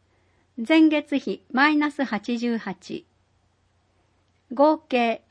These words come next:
十六万二千百二十八。前月比マイナス百四十一。世帯数七万九千八百十。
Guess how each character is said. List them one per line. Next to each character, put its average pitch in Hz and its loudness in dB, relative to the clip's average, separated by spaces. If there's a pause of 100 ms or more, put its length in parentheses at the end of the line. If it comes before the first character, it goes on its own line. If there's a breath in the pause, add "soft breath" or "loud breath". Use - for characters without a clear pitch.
十 320 4
六 302 2
万 226 0
二 214 -2
千 294 -2
百 196 -6
二 262 0
十 190 -6
八。 - -16 (1200)
前 302 2
月 294 -2
比 - -10 (300)
マ 277 2
イ 302 2
ナ 294 2
ス 269 -8
百 233 -4
四 285 0
十 190 -10
一。 - -14 (1300)
世 233 -6
帯 330 4
数 - -12 (640)
七 285 4
万 311 4
九 226 -2
千 208 -4
八 185 -10 (100)
百 254 -2
十。 202 -6